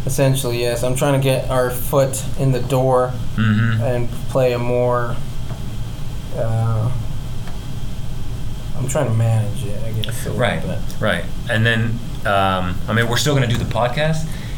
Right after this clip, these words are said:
Speaker 2: and
Speaker 1: Of course.
Speaker 2: it'll just get bigger and bigger as we get bigger and bigger. I mean,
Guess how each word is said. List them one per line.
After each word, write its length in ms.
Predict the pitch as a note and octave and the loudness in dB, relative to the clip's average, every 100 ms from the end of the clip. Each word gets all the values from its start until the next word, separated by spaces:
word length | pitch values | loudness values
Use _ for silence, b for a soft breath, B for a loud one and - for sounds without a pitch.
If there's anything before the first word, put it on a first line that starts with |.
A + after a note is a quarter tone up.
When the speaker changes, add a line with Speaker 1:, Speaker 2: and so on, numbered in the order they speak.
| B | B
Speaker 2:
and 260 | A#2 A#2 A2+ | 0 2 2
Speaker 1:
Of 40 | |
course. 140 | D3+ D#3 | 2 0
Speaker 2:
it'll 140 | B2 | 0
just 140 | A#2 - | 0 -2
get 140 | F#2 | 0
bigger 240 | A2+ A2 | 2 2
and 100 | G#2 | 2
bigger 220 | G#2 A2+ A#2+ | 2 2 2
as 120 | F2+ | 0
we 100 | A2 | 0
get 140 | B2 A#2+ | 0 2
bigger 200 | C3 B2+ | 2 2
and 120 | A#2 | 2
bigger. 320 | C3 C3 C3+ B B B B | 2 2 2 B B B B
I 40 | A#2+ | 0
mean, 340 | A#2+ B2+ | 0 0